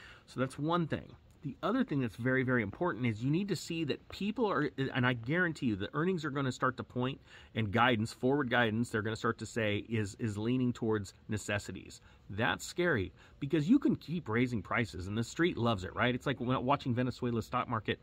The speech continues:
roll up, you know, ten thousand percent, let's say. I'm blanking on the numbers.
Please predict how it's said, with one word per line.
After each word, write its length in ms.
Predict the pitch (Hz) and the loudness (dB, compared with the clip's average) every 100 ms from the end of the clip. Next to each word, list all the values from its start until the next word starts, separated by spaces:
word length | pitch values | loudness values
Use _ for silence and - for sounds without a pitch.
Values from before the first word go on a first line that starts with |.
| - - - | -10 -14 2
roll 280 | 123 127 123 | 6 6 4
up, 220 | 117 123 | 2 -2
you 60 | |
know, 220 | 110 104 101 - - | -2 -2 -6 -12 -2
ten 280 | 156 147 | 2 2
thousand 380 | 139 135 131 117 | 4 4 4 0
percent, 340 | 104 117 127 98 | -2 -2 -2 -2
let's 160 | 98 | -4
say. 140 | 101 104 | -2 0
I'm 180 | 104 - - | -2 -6 -8
blanking 240 | 104 110 107 | -4 -4 -2
on 140 | 104 | -2
the 20 | |
numbers. 320 | 101 98 98 | -2 -2 -4